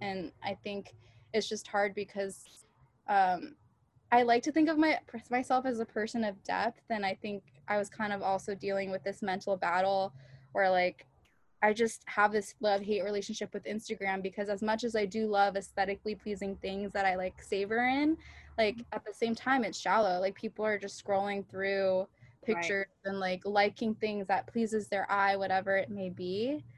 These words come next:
Speaker 1: And so it's just this kind of, like, internal conflict, um, with Instagram and social media. And I think that's why, like, people just need to kind of ground themselves and realize what's real and, like,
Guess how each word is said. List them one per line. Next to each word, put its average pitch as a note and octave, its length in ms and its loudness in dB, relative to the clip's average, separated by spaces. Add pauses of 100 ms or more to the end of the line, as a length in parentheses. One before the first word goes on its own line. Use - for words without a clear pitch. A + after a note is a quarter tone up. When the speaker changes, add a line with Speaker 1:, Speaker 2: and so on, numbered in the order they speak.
(360)
Speaker 1:
And A3 140 -4
so G3+ 300 0
it's F#3 180 -6
just G3+ 260 -8
this G#3 300 -6
kind G#3 280 -6
of, G3 100 -6
like, F#3+ 280 -2
internal F#3+ 420 -4
conflict, F#3 760 -8 (540)
um, F#3 540 -6 (840)
with G3 200 -2
Instagram F#3+ 680 -2
and F#3+ 120 -6
social F#3+ 360 -6
media. F3+ 640 -4 (100)
And F#3+ 500 -8 (400)
I A3+ 100 -2
think C#4 200 0
that's F4 260 4
why, G#3 200 4
like, G3+ 200 -2 (280)
people G#3+ 320 -6
just G#3 240 -8
need G#3+ 100 -4
to G#3 80 -4
kind G3+ 240 -6
of F#3+ 80 -6
ground E3+ 280 -6
themselves G3+ 440 -6
and F#3+ 120 -8
realize F3+ 440 -2
what's F#3 240 -10
real F3+ 440 -4
and, F3 140 -4
like, F3 280 -10